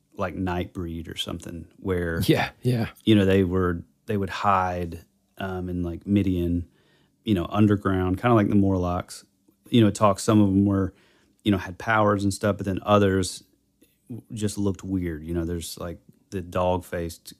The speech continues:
Speaker 1: kid and, like,
Speaker 2: Mm-hmm.
Speaker 1: the, you know, you, like you said, the, some just had ears that would touch the ground and, like,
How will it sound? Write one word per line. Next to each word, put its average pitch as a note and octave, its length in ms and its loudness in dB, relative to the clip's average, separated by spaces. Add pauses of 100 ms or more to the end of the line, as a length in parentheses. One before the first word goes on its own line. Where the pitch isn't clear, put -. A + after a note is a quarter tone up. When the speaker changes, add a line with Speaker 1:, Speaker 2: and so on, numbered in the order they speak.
(200)
Speaker 1:
kid E2 640 -8
and, F2+ 140 -4
like, E2+ 160 0
Speaker 2:
Mm-hmm. E2 140 -2
Speaker 1:
the, E2+ 260 0 (560)
you G#2 180 4
know, F#2 160 -2
you, G#2+ 240 -6
like A2 220 0
you G#2 60 -8
said, G2+ 280 2
the, F2+ 380 2 (720)
some G#2+ 300 0
just G2+ 160 -2
had G2 200 -6
ears G2+ 500 4
that F#2 140 -6 (320)
would G#2+ 160 -2
touch - 260 -8
the G#2 80 -10
ground F#2 600 -2
and, F#2 100 -4
like, F2 180 -4